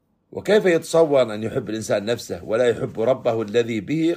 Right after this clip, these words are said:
قوام نفسه؟ كذلك أن الإنسان بالطبع يحب من أحسن إليه وواساه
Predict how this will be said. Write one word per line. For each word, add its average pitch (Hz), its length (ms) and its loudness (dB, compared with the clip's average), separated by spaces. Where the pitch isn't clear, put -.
قوام 147 400 4
نفسه؟ 95 480 -6
كذلك 165 480 4
أن 127 120 0
الإنسان 123 580 2
بالطبع 123 500 -2
يحب 170 380 0
من 151 200 -2
أحسن 139 320 -2
إليه 117 340 -2
وواساه 107 760 2